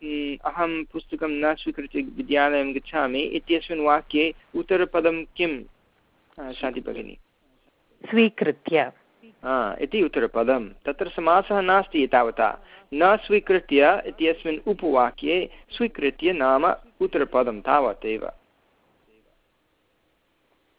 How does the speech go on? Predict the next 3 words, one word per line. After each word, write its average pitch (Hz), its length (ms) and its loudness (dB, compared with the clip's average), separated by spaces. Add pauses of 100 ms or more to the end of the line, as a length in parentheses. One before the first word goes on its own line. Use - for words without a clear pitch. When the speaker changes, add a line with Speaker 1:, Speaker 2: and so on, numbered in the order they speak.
(1200)
Speaker 1:
हम्म? 151 240 -12 (1120)
अस्तु, - 240 -12
समीचीनं। 127 580 -12